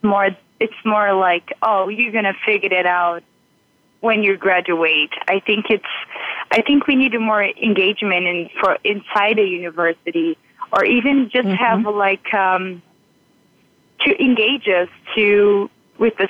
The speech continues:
Speaker 1: society, like, make more, do more projects with a real, like, with a real situation out there, not just like a,
Speaker 2: Mm-hmm.
Speaker 1: a pretend project. Or it,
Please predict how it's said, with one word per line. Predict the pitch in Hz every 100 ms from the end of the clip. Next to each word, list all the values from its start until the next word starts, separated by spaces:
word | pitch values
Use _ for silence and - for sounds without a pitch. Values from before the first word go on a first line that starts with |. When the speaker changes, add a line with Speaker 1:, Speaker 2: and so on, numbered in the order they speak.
| -
Speaker 1:
society, | 185 208 190 175 175
like, | 175 170 - - - -
make | 208 220 -
more, | 226 214 202 196
do | 202 247
more | 226 202
projects | 196 - 226 220 - 180 - - -
with | 190 -
a | 190 175
real, | 175 214 226 208 185 180 170 _ _ _ _ -
like, | 196 190
with | 185 208
a | 190
real | 185 240 247 208 -
situation | 190 - 185 175 175 190 175
out | 165 165
there, | 170 165 160 160 165 _ _ _ _ _ 214
not | 214 208
just | 208 -
like | 185 180 190
a, |
Speaker 2:
Mm-hmm. | 185 185 - 233
Speaker 1:
a |
pretend | 185 170 - 185 180
project. | - 165 165 160 165 156 -
Or | 180 170 - _ _ _ _ _
it, | - 208